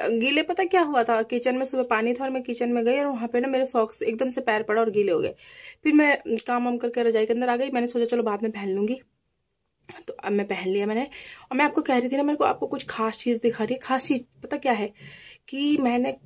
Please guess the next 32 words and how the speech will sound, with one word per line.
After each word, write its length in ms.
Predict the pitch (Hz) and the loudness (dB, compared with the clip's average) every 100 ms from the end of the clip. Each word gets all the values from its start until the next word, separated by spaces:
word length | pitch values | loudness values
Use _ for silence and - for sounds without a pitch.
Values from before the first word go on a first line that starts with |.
| - _ _ | -20 _ _
कुछ 280 | 269 - - | -4 -2 -2
समय 360 | - 214 247 262 - | -2 0 2 0 -4
पहले 380 | 202 196 - - - - - | -6 -4 -4 -6 -14 -16 -6
<laughs> 60 | 233 - _ _ _ - - - - | -6 -6 _ _ _ -20 -18 -18 -8
कुछ 140 | 269 | -4
समय 240 | - 233 | 0 0
पहले 260 | 233 202 202 | 2 2 2
मैंने 180 | 226 262 | 2 2
धनिया 360 | 226 214 220 220 | 2 4 4 2
बोया 200 | 202 208 | 0 0
था, 100 | 240 | 0
धनिया 320 | 233 220 220 | 0 2 2
छत 220 | 214 214 - | 0 -6 -6
पे, 120 | - - - - - - | -10 -10 -14 -18 -18 -14
और 320 | - 208 208 208 214 214 - - | -6 -2 0 4 4 4 0 0
वो 200 | - 214 247 | 0 6 6
धनिया 340 | 240 220 240 | 6 6 4
कैसा 320 | 240 - 202 220 | 4 0 0 -2
हुआ 320 | 208 196 202 | -2 -2 -2
है 140 | 208 202 | 0 -2
ग्रो, 300 | 175 196 214 247 | -2 6 6 6
मैं 140 | 226 | 2
चलो 220 | - 220 - | 0 -4 -4
आपको 280 | 196 - 196 | -10 -8 -4
दिखाती 480 | 202 - 196 190 220 | -4 -4 -8 -2 0
हूँ। 160 | 262 262 - - - - | 0 -6 -16 -16 -12 -4
आपका 380 | 233 - 226 | -4 -2 -2
भी 160 | 226 247 240 | 0 0 -2
मन 340 | 208 202 220 247 - | -2 0 2 0 -2
खुश 300 | - 330 - | 4 4 6
हो 100 | 202 | 4
जाएगा 420 | 202 233 214 220 | 6 0 0 -4